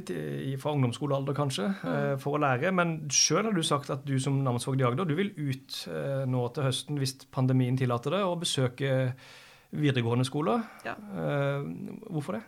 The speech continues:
Speaker 2: Jo, for jeg tror at, eh, nettopp det jeg sa da, med at, eh, konsekvensene ved en skakkjørt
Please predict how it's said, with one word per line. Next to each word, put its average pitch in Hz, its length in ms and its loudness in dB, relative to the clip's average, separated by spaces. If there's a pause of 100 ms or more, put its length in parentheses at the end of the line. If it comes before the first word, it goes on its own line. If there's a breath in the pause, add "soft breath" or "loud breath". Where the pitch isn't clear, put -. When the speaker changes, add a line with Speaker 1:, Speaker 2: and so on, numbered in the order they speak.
(520 loud breath)
Speaker 2:
Jo, 359 100 4
for 359 120 0
jeg 349 160 6
tror 262 340 -2
at, - 320 -6
eh, 277 400 4
nettopp 262 460 -2
det 262 80 6
jeg 254 80 2
sa 240 220 2
da, 294 140 6
med 254 220 2
at, - 80 -6
eh, 254 260 2
konsekvensene 240 1200 -2 (340 loud breath)
ved 233 120 0
en 240 100 2
skakkjørt 220 600 -4